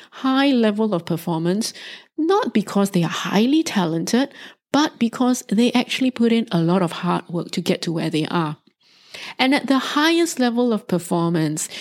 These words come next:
you've got what Alex calls the Michael Jordan tier. And at this level, you've got people with high talent. And on top of that,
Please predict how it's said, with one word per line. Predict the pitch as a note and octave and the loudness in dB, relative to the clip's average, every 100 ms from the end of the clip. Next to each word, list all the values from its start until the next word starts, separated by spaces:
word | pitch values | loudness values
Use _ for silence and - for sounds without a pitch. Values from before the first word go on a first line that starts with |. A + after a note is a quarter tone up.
| - - | -10 0
you've | A3 G#3+ | 2 2
got | G#3 F#3+ - - - | 2 0 -2 -12 -4
what | A3+ G#3+ - - _ | 0 0 -2 -20 _
Alex | G3 G3 F#3+ - | 0 0 0 -4
calls | G3+ F3+ E3+ - | 0 2 0 -4
the | - F#3+ F#3 | -4 0 0
Michael | E3+ F#3 F#3+ G#3 | 2 2 2 2
Jordan | F#3 F3 E3 E3 E3 | 2 2 2 0 -2
tier. | - D#3+ C#3+ - - - - | -2 -2 -2 -6 -16 -20 -4
And | A3 A#3 | -2 2
at | C4 A#3 C4 | 0 0 0
this | D4 C#4+ | 0 0
level, | F#3 F#3 E3+ F3 E3 E3+ | 0 2 2 0 0 0
you've | F#3 F3 - | 0 0 0
got | F3 - | -2 -2
people | G3+ F3+ F3 E3+ | -4 0 -2 0
with | D#3 - | -4 -4
high | - F#3+ G#3+ C4 | -6 0 2 2
talent. | - A3 A3+ C#4 F#4 - - - - - | 0 0 0 0 -2 -8 -18 -20 -20 -2
And | F#3+ F#3 | 2 2
on | F3 | 2
top | G#3 G#3 | 0 0
of | F3 D#3+ | 0 0
that, | F#3+ A3 - | 2 2 0